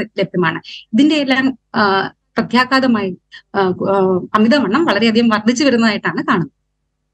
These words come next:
ഇതൊരു രോഗലക്ഷണമല്ല, എന്നാൽ ചില endocrine, ആ, endocrine diseases, അല്ലെങ്കിൽ ചില രോഗങ്ങളുടെ ലക്ഷണമായിട്ട് ചിലപ്പോൾ കാണാൻ കഴിയും.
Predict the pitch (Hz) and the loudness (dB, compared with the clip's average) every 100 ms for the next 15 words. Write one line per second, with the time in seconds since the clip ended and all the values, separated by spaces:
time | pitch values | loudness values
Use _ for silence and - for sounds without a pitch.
0 | _ _ _ _ _ _ _ _ _ _ | _ _ _ _ _ _ _ _ _ _
1 | _ _ _ _ _ _ _ _ _ - | _ _ _ _ _ _ _ _ _ -16
2 | - 254 311 330 233 240 277 339 254 - | -2 0 2 2 2 2 2 0 -2 0
3 | 330 320 180 277 330 226 277 - 302 440 | 2 2 0 -2 0 0 0 -2 0 0
4 | 440 - 226 254 254 277 277 - 392 220 | -2 -2 0 0 0 0 0 -4 -10 -10
5 | _ - 233 220 226 - 233 233 262 262 | _ -10 -4 -2 -2 0 2 2 2 2
6 | 233 214 - - 175 - 220 240 277 247 | 2 0 -2 -2 -4 -2 -2 0 0 2
7 | 233 294 330 294 285 285 269 294 - 240 | 2 2 2 0 -2 0 0 0 -2 -4
8 | 277 427 - 220 175 - _ - - _ | -2 -4 0 0 0 -4 _ -20 -20 _
9 | _ 240 233 208 180 - - | _ -4 0 0 -2 -8 -20